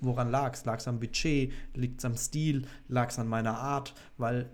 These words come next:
wir müssen nicht für jeden der perfekte Fotograf sein, ja. Manche wollen vielleicht jemanden, der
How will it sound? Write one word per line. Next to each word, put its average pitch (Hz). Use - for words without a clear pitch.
wir 131
müssen 147
nicht 131
für -
jeden 117
der 110
perfekte 113
Fotograf 107
sein, 170
ja. 127
Manche 123
wollen 131
vielleicht 120
jemanden, 117
der 110